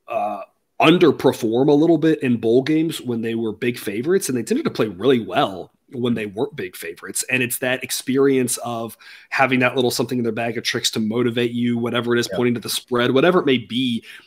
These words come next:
Speaker 1: He seemed to do a pretty good job, um, when,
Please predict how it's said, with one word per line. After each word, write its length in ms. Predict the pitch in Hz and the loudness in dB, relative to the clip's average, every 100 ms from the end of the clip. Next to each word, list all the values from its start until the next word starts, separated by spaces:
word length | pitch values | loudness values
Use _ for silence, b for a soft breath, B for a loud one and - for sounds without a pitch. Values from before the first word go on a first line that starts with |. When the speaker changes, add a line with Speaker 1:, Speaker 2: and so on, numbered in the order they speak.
| - | -4
Speaker 1:
He 80 | 202 | 0
seemed 100 | 320 | 2
to 60 | 392 | 4
do 60 | |
a 40 | 294 | 2
pretty 260 | - 170 | 4 2
good 200 | 170 147 | 4 2
job, 640 | 117 110 110 135 117 107 - B B | 0 -2 0 0 0 -4 -10 B B
um, 400 | 135 123 117 113 | -2 0 2 0
when, 440 | 135 135 120 117 | 0 0 0 -4